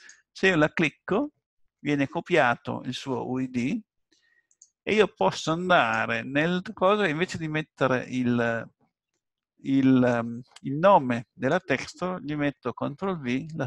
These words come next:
la U I D che ho copiato dall'inventario.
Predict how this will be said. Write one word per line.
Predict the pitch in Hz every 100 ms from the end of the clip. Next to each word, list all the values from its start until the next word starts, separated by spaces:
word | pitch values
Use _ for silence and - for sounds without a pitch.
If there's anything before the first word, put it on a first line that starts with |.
| -
la | 147 151
U | 165
I | 202
D | 139 131 - _ _ _
che | - 151
ho |
copiato | - 185 - 110 - - 131 120 - _
dall'inventario. | - 120 120 117 110 120 120 - 110 117